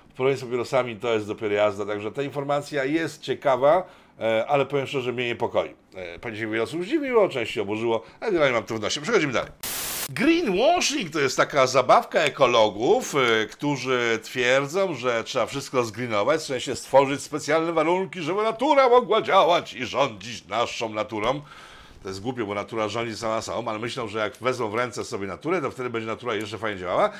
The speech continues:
I między innymi sadzenie drzew miało być takie rozwiązanie, które powoduje, że, e, dwutlenek węgla pobierany przez te rośliny będzie uzdatniany w innej postaci. Wiecie, jak to wygląda.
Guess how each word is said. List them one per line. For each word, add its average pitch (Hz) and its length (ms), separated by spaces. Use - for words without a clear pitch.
I 113 40
między 175 240
innymi 190 240
sadzenie 156 440
drzew 135 380
miało 151 140
być 131 100
takie 135 160
rozwiązanie, 117 460
które 127 160
powoduje, 135 420
że, 131 180
e, 101 520
dwutlenek 123 580
węgla 160 640
pobierany 151 460
przez 139 220
te 135 80
rośliny 196 500
będzie 131 540
uzdatniany 190 840
w 139 80
innej 135 300
postaci. 220 600
Wiecie, 151 240
jak 113 80
to 135 80
wygląda. 202 480